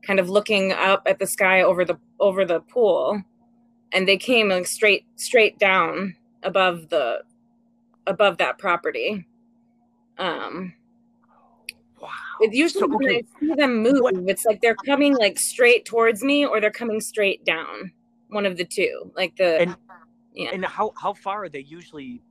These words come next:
Speaker 2: uh, y-, you know, wh-, how, how far are they usually, uh, is it usually kind of a similar distance? Um, uh, I mean, I got, like, a few questions packed into this one. How f-,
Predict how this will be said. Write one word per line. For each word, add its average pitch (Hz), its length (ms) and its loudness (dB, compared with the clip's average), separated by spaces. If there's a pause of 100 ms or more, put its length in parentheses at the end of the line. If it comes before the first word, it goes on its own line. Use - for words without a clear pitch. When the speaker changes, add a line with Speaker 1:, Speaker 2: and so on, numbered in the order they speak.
Speaker 2:
uh, 90 140 -14 (260)
y-, - 380 -20 (260)
you 156 120 2
know, 127 240 4 (100)
wh-, - 160 2
how, 165 180 0 (140)
how 185 80 -16 (100)
far 220 280 -8
are 156 60 -12
they 143 100 -16
usually, 131 680 -20 (160)
uh, 120 320 -12
is 139 140 -16
it 156 100 -18
usually 165 240 -18
kind 156 160 -16
of 156 160 -12
a 123 100 -14
similar 156 440 -12
distance? 220 720 -18
Um, 110 560 -10 (840)
uh, 113 280 -10
I 139 60 -8
mean, 143 120 -8
I 147 100 -8
got, 156 180 -12
like, 123 120 -16
a 113 60 -16
few 175 200 -20
questions 104 440 -16
packed 107 320 -18
into 110 100 -14
this 123 220 -14
one. 98 160 -18
How 135 200 0
f-, - 140 -12